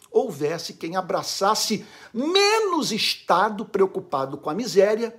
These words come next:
e a rapinagem dos detentores do poder econômico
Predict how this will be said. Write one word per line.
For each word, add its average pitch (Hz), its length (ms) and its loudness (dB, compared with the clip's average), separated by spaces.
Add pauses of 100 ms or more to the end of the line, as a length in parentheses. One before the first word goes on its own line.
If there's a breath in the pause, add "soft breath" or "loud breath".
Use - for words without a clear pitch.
(120)
e 202 60 6
a 180 40 10
rapinagem 156 720 -2
dos 147 180 -6
detentores 156 600 -6
do 151 100 -4
poder 151 360 -4
econômico 247 680 2